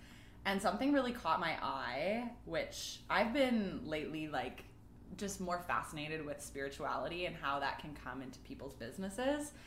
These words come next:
And I love that more people are embracing that as the new normal. It's not, like, this woo-woo thing that we're scared of to express our spirituality and maybe our journey into that. So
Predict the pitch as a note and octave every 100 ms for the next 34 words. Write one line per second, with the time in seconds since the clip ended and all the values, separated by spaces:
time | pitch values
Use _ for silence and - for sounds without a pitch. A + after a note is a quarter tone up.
0 | - - - - E3+ D#3+ D3+ D#3 D3 E3+
1 | E3 E3 D#3 D#3 E3 D3+ D#3+ D3 D3 -
2 | D3 D#3 D3+ D3+ - C#3+ D3 D3 C#3+ C#3+
3 | D3+ - - D3+ B2+ C#3 - G#3+ G#3+ G#3+
4 | D#3+ D#3 D#3 D#3 D#3 C#3 A#2+ C#3 E3+ A#3
5 | A#3 - D#3 C#3 C#3+ - B2+ C3 C3 B2
6 | - - - D#3+ D#3 D3+ D3+ D3+ D3+ -
7 | C3+ C3+ D3+ D#3+ D3 C3+ C3+ - C#3+ C#3
8 | B2+ B2+ - - C3+ G#3 B3 B3+ A#3+ A#3+
9 | - - - G3+ G3 F#3+ F#3+ G3 - -
10 | - - F#3 - - D3 B3+ F#4+ - -
11 | - - - B3 C4 C4 C#4 C#4 C4+ C4+
12 | C#4 B3+ F#3+ E3 D#3+ D3 E3+ F#3 G3 F3+
13 | F#3 A#3 A#3+ B3+ B3 - F#3+ F3+